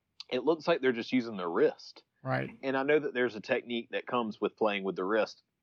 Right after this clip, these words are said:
Speaker 1: Cannot figure it out.
Speaker 2: Right.
Speaker 1: I cannot for the life of me figure out how they do it. So until then, I'll just, like, almost kill myself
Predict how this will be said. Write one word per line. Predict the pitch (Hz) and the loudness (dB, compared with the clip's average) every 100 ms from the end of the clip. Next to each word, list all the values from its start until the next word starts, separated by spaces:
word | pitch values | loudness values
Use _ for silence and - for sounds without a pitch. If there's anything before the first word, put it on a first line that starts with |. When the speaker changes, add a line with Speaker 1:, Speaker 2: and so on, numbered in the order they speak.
| _ - | _ -4
Speaker 1:
Cannot | 117 101 - | 0 0 0
figure | 107 95 | -4 -4
it | 87 | -2
out. | 76 - _ _ - | -4 -6 _ _ -8
Speaker 2:
Right. | 135 131 | -4 -4
Speaker 1:
I | 101 95 | -2 -4
cannot | - - 107 107 101 - | -4 -6 -4 0 0 -2
for | - | -4
the | 98 | 0
life | 92 90 | 0 0
of | - | -4
me | 85 - | -12 -6
figure | 87 82 | -2 0
out | 85 | 0
how | 82 | -2
they | 80 | -2
do | 73 | -4
it. | 67 _ _ _ _ _ _ _ _ - - - | -8 _ _ _ _ _ _ _ _ -20 -18 -14
So | - 170 143 | 0 2 2
until | 123 156 151 | 2 2 2
then, | 113 | 2
I'll | 107 107 | 2 0
just, | 101 - | 0 -2
like, | 90 87 - - | -2 -2 -12 -2
almost | 107 101 87 - - - _ _ _ _ | -2 0 -4 -6 -14 -20 _ _ _ _
kill | - - 165 | -6 2 2
myself | 120 85 - - 170 | 2 -4 -4 -4 -4